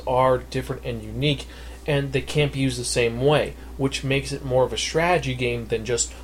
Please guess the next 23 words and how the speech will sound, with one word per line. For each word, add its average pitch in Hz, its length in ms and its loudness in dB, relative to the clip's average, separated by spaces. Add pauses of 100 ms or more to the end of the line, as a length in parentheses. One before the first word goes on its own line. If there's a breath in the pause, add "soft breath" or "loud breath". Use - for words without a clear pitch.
throwing 131 280 4
the 120 80 2
bomb 110 300 2
and 107 100 -8
hoping 110 180 -8
it 107 180 -4
blows 107 360 0
up. 156 200 0
You 127 100 -4
have 135 100 -2
to 147 80 0
actually 127 420 -4 (420)
s-, - 140 -6 (100)
think, 151 280 4 (360 loud breath)
"Okay, 135 320 4 (220 loud breath)
my 123 100 2
bomb 120 320 2
does 113 320 2 (140)
this, 117 460 4 (280 loud breath)
so 117 220 -2
how 120 200 2
can 123 140 -4
I 120 120 -2